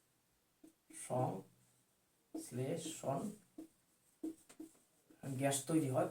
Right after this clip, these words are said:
পরবর্তীতে আমরা এই যে ওয়াটার গ্যাসকে যদি আমরা কি করি, ওয়াটার গ্যাসকে আমরা, আহ, যদি দুই অণু, দুই অণু হাইড্রোজেন গ্যাসের উপস্থিতিতে, আহ, তিনশো ডিগ্রি সেলসিয়াস তাপমাত্রায়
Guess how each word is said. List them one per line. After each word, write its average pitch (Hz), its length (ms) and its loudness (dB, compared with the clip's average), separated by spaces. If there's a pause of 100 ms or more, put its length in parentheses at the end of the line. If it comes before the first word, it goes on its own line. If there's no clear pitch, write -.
(100)
পরবর্তীতে 180 640 6
আমরা 127 480 4
এই 156 220 2
যে 156 280 4 (180)
ওয়াটার 151 400 8
গ্যাসকে 131 540 0 (180)
যদি 147 240 4
আমরা 156 180 4
কি 160 180 -4
করি, 180 300 -4 (220)
ওয়াটার 151 400 6
গ্যাসকে - 580 2 (200)
আমরা, 131 400 0 (340)
আহ, 127 260 2
যদি 139 200 2
দুই 151 300 4
অণু, 147 380 4 (140)
দুই 156 180 6
অণু 170 180 4
হাইড্রোজেন 156 640 2
গ্যাসের 160 360 2
উপস্থিতিতে, 170 880 0 (340)
আহ, 127 220 6 (100)
তিনশো 170 360 2
ডিগ্রি 175 280 0
সেলসিয়াস 160 640 2
তাপমাত্রায় 147 680 8